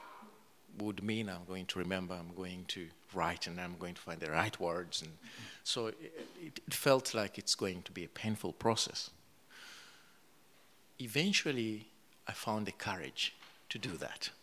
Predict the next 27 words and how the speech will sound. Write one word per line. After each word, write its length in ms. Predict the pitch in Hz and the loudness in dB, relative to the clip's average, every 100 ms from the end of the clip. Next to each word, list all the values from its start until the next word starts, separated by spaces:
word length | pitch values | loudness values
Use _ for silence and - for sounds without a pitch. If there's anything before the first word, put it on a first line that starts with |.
| - - - - - - | -20 -20 -20 -20 -12 -10
Uh, 40 | 76 - - 104 | -10 -14 -10 -4
um, 440 | 90 82 80 82 - - | -4 -6 -10 -14 -18 -6
we'll 260 | 104 90 - 107 | -4 -4 -10 -2
probably 340 | - 123 98 90 | 6 8 6 2
get, 340 | 92 85 - - 190 190 - | -2 -2 -10 -10 -16 -16 -6
uh, 40 | 196 170 - - - - - - - - 294 | -4 -4 -8 -18 -20 -20 -20 -20 -18 -18 -12
to 100 | - | -8
talk 220 | - 101 - - | -2 -2 -2 -10
to 60 | - - | -10 4
some 320 | - 101 90 | 4 6 2
of, 100 | 80 - | -2 2
some 280 | - 113 92 | 4 4 2
of 160 | 82 | -4
ev-, 140 | 90 80 - - | -8 -10 -16 -4
the 140 | 85 | -4
events 400 | 87 87 87 - | -2 -4 6 8
that, 260 | - - - - - - - - - - - | 8 2 -6 -12 -20 -20 -20 -20 -20 -20 -12
that 100 | - - 127 | -12 -8 4
really 220 | 123 104 | 4 6
freed 420 | - - 127 98 | 8 12 12 10
me. 180 | 76 69 - - - - - - - - - - | 2 -2 -10 -12 -6 -4 -4 -8 -14 -16 -4 4
Uh, 400 | 120 120 123 127 - - - - - | 6 8 6 2 -6 -20 -20 -20 0
and, 340 | - 143 143 - - - | 6 6 6 -2 -2 0
and 180 | 139 | 6
then 360 | 127 208 220 214 - - - - - | 10 10 8 4 -6 -20 -20 -20 0
my 160 | 127 | 2
mind 680 | 127 113 147 202 202 185 185 | 4 6 8 8 6 2 -2